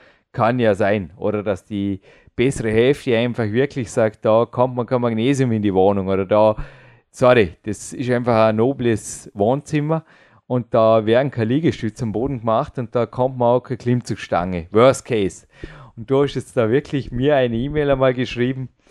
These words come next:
ja, du würdest solchen Leuten wirklich raten, ab und zu sogar ein heimliches Workout zu machen. Und bevor wir jetzt ein unheimliches Gewinnspiel haben,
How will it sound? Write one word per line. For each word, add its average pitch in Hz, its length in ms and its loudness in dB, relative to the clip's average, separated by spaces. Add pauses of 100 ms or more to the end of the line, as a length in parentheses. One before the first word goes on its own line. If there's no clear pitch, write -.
(640)
ja, 110 240 -4
du 196 160 0
würdest 160 320 0
solchen 147 320 2
Leuten 131 360 2
wirklich 135 360 0
raten, 110 420 0
ab - 220 -4
und 147 100 -14
zu 151 140 -6
sogar 113 500 0
ein 107 220 -2 (340)
heimliches 127 680 -4
Workout 101 440 0
zu 107 120 -14
machen. 87 280 -12
Und 95 140 -12
bevor 117 320 0
wir 147 120 0
jetzt 123 160 -2
ein 120 180 -2
unheimliches 113 800 -2
Gewinnspiel 123 580 -4
haben, 113 300 0